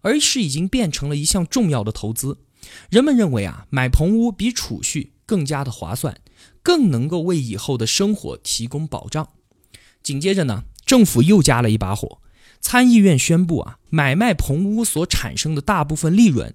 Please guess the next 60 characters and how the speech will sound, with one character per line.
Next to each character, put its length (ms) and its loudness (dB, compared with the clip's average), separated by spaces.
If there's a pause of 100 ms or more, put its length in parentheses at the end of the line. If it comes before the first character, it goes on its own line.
(140)
都 180 4
享 380 0
有 160 -2
免 320 -4
税 220 -2
的 80 -2
优 180 0
惠， 240 0 (640)
而 100 4
且 160 0
你 160 0
买 260 2
房 220 0
的 60 2
利 180 2
息， 380 -4
你 140 2
还 140 0
可 160 0
以 120 4
用 160 4
每 180 0
年 260 -4
已 80 -6
经 200 -4
交 280 2
的 140 0
余 260 -4
税 300 -4 (180)
来 200 -4
抵 260 -6
扣。 380 -4 (720)
这 160 2
又 100 2
进 240 0
一 140 -2
步 120 -6
的 120 -6
刺 260 -2
激 140 -4
了 80 -4
棚 260 -4
屋 100 -4
行 220 -8
业， 240 -10 (180)
结 160 4
果 240 -2 (140)
买 240 0
卖 120 2
棚 280 -2
屋 260 -2
现 220 -2
在 140 -2
已 60 -4
经 200 -10
变 240 -4
成 200 -8
比 160 -6
储 320 -4
蓄， 280 -2